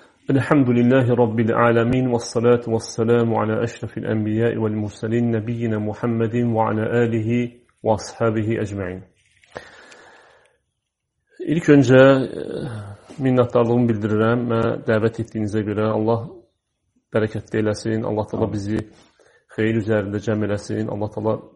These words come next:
Speaker 1: ibadətlərimizi qəbul eləsin və bizi Firdos cənnətində Peyğəmbərimiz sallallahu aleyhi və səlləmlə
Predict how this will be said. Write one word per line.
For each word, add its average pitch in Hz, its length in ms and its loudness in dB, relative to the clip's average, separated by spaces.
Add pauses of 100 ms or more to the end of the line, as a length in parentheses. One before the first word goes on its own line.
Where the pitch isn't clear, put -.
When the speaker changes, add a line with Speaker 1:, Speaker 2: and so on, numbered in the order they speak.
Speaker 1:
ibadətlərimizi 107 720 -6
qəbul 104 320 0
eləsin 107 400 -4
və 104 140 -2
bizi 104 260 -4 (1700)
Firdos 120 400 -2
cənnətində 110 640 0
Peyğəmbərimiz 107 640 -2
sallallahu 110 560 0
aleyhi 107 160 0
və - 80 -10
səlləmlə 107 420 -2